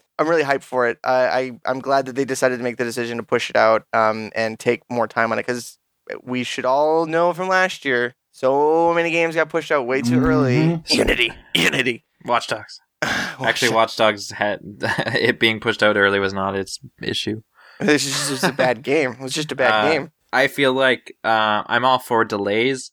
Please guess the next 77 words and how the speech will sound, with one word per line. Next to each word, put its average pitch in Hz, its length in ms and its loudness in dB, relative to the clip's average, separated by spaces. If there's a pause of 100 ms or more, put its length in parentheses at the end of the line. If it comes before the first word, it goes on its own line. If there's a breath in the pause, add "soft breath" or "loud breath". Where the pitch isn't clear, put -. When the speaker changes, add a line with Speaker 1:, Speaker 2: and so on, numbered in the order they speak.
(140)
Speaker 3:
um, 101 460 -2
because 98 540 -2 (120)
obviously 98 400 0
we 98 100 -4
get 98 100 -2
a 98 60 -2
better 98 180 -2
product 131 360 2
in 135 100 -6
the 135 100 -2
end. 139 200 0 (220 soft breath)
How 113 120 4
about 127 120 2
you 147 100 0
just 143 160 -2
stop 135 320 0
fucking 127 460 0
putting 123 220 0
release 117 280 2
dates 104 200 0
on 104 120 -2
shit 107 320 0
that 104 100 2
you're 107 80 -2
not 113 140 2
gonna 110 160 0
make? 120 260 -4
Speaker 2:
Thank 165 420 2
Speaker 3:
Like, 107 200 2
Speaker 2:
you. 87 220 -6 (200)
Speaker 3:
Like, 117 200 2
it's 117 140 0
literally, 131 360 2
like, 120 240 0
l-, 107 160 -6 (160)
almost 123 400 0
every 110 320 2
big 113 320 0
game 107 320 -2
that 143 140 2
was 123 120 2
supposed 123 260 0
to 127 60 -6
release 120 300 -4
this 156 180 -6
year, 165 200 2
and 120 160 -2
I'm 110 100 2
probably 113 280 2
exaggerating 113 440 -4
a 127 60 -4
little 131 160 2
bit, 143 200 -4
but 90 140 0
a 107 80 0
multitude 110 580 2
of 110 140 2
the 110 80 0
big 101 240 -2
games 110 260 -4
that 139 120 -2
were 143 80 -2
supposed 147 220 -2
to - 40 -14
come 156 80 0
out 151 80 2
is 135 100 -2
like, 110 120 0
"Oh 113 100 4
yeah, 104 240 4
we're 104 160 0
not 107 240 0
actually 104 300 0
releasing 104 360 -4
it 101 60 -8
this 101 220 -6
year," 131 320 2